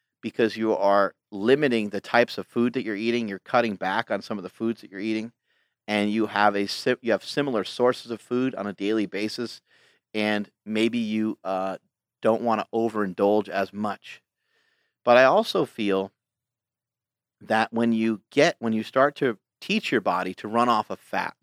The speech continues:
when you teach your body to start to run off of fat, you become fat adapted, which, by the way, can take, <laughs> uh, months and sometimes even up to a year to really fully be fat adapted.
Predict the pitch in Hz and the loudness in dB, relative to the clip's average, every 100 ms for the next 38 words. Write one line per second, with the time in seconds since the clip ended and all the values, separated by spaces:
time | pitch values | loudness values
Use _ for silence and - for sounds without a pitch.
0 | _ _ _ _ _ _ _ _ _ _ | _ _ _ _ _ _ _ _ _ _
1 | _ _ _ _ 117 120 120 - 175 185 | _ _ _ _ 0 2 2 0 -2 -2
2 | 165 139 127 120 127 117 110 107 107 98 | 2 6 6 4 2 0 0 0 0 -2
3 | 90 107 98 90 - 110 101 _ _ 117 | 0 4 4 2 -8 -8 -8 _ _ 4
4 | 113 104 110 107 - 95 120 - 117 110 | 4 2 2 2 0 -8 -8 -4 0 0
5 | 101 107 117 98 101 - 98 113 110 - | 0 0 0 0 -4 -10 -4 -4 -4 -8
6 | - - - - 120 110 - - 113 170 | -20 -20 -20 -12 -6 -6 -6 -8 0 2
7 | 127 92 - - - 110 107 139 147 127 | 2 -2 -8 -8 -6 -6 0 -2 0 -4
8 | 104 104 - _ 117 117 101 95 - 113 | -4 -6 -10 _ -4 -4 -4 -8 -6 -6
9 | - - 92 113 151 110 95 _ _ _ | -6 -10 -10 -4 0 0 0 _ _ _
10 | _ _ 113 104 127 127 107 - 123 123 | _ _ -6 0 2 0 -2 -2 2 2
11 | 107 98 - 117 127 107 92 87 - 90 | 2 -4 2 4 4 2 -8 -10 -14 -18